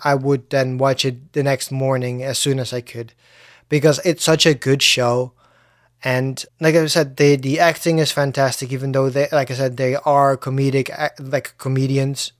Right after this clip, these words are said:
slash comedic actors, but man, they, they are fantastic. So yeah, Smeris,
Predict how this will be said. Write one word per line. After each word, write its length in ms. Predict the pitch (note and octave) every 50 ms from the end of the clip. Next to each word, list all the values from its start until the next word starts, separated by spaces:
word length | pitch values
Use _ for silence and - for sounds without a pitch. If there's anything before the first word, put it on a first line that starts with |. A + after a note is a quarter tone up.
| _ _ _ _
slash 320 | - - C#3 C3 - -
comedic 360 | - C3+ B2+ C3 C3 C3 B2
actors, 480 | C3 B2+ B2 - - - C3+ C3 A#2 - _ _
but 240 | - C3+ C3 B2 A#2+ _ _ _ _ _ _
man, 240 | C#3 B2+ A#2+ A#2+ A#2+
they, 220 | A#2+ B2+ C3+ C#3+ -
they 120 | D#3+ D#3 D3+
are 160 | D#3 D3+ D3
fantastic. 600 | - C3+ B2 B2 A#2 A#2 - - - - _ _ _ _ _ _ _ - - - -
So 260 | - - D#3+ D#3 D#3
yeah, 260 | D#3 D#3+ C#3+ B2+ - - _
Smeris, 720 | - - - - F3+ F#3+ G3+ G3 G3 G3 F#3+ F3 - -